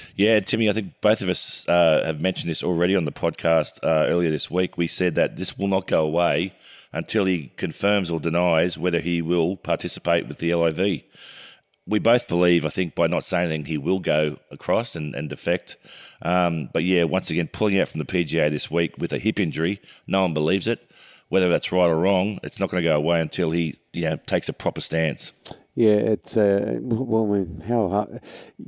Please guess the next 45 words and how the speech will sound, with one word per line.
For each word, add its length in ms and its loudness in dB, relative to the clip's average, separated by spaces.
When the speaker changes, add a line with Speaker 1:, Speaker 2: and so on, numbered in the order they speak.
Speaker 2:
do 100 4
you 80 8
call 300 4
it 80 8
a 60 4
difficult 500 -2
time 340 2
when 140 0
we're 80 2
talking 460 0
in 120 -2
millions? 360 2
<laughs> 60 -2
I'm 100 4
not 180 0
quite 320 -2
sure, 340 4
Speaker 1:
No, 140 4
Speaker 2:
but 160 4
Speaker 1:
you 100 0
don't, 280 2
Speaker 2:
and 80 4
he 40 8
Speaker 1:
no. 60 4
Speaker 2:
doesn't 280 4
really 220 6
seem 240 0
to 80 -6
be 160 4
the 80 -4
kind 300 2
of 60 -4
guy 160 4
that's 180 -8
gonna 180 0
get 220 -2
too 140 0
uptight, 520 2
but, 260 0
uh, 120 6
yeah, 300 4
the 100 2
Cameron 400 -2
Smith 320 -4
files. 440 2